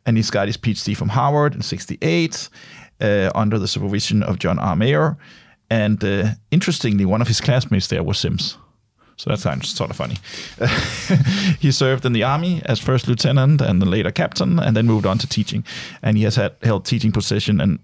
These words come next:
many places, uh, many fine places. University of Pennsylvania, University of Minnesota, University of Chicago, Stanford, Princeton, uh, and is now at un-, at, um,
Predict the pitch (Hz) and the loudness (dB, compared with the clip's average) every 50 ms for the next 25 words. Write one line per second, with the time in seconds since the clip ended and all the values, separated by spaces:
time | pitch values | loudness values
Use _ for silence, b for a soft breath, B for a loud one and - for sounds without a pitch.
0 | _ _ - 110 110 107 - - 65 - - - - - - - - - - 60 | _ _ 0 0 2 0 0 0 -2 -4 -4 -4 -4 -4 -4 -4 -4 -4 -4 -4
1 | 57 - 107 98 98 - 85 78 71 67 - 64 55 - 82 - - 92 90 92 | -2 0 2 2 2 2 0 0 0 0 -2 -2 -4 -4 -4 -2 0 2 2 2
2 | 92 - - 80 - - - - 80 - - - 127 131 131 127 120 117 120 113 | 2 0 -2 -6 -8 -8 -8 -8 -8 -6 -2 0 0 2 2 2 2 2 0 0
3 | 117 87 69 73 64 - - 65 64 - - - 123 120 131 127 120 120 120 117 | 0 0 0 0 -2 -2 -2 -4 -4 -4 -2 0 2 2 2 2 2 2 2 2
4 | 95 64 - - - - - - - - 113 123 123 117 - 120 113 117 117 131 | 2 0 -2 -4 -6 -8 -8 -4 -2 -2 0 0 0 0 0 2 2 2 2 0
5 | - - - 107 113 113 110 - 110 107 110 107 - - 101 113 - - - 90 | -2 -2 -2 0 0 0 0 0 0 0 0 -2 0 0 2 2 2 0 0 2
6 | 92 110 113 B B B B B B B B B B - 113 104 104 98 92 92 | 2 2 2 B B B B B B B B B B -2 2 2 4 4 2 2
7 | - 98 98 92 95 92 - - - - - 82 82 80 - - 73 - - - | 2 2 2 2 0 -2 -2 -4 -4 -2 -2 -2 -2 0 0 -2 -4 -4 -4 -4
8 | 101 90 - - - 92 85 80 87 87 87 87 | -4 -4 -4 -4 -4 -4 -2 -2 -2 -2 -2 -4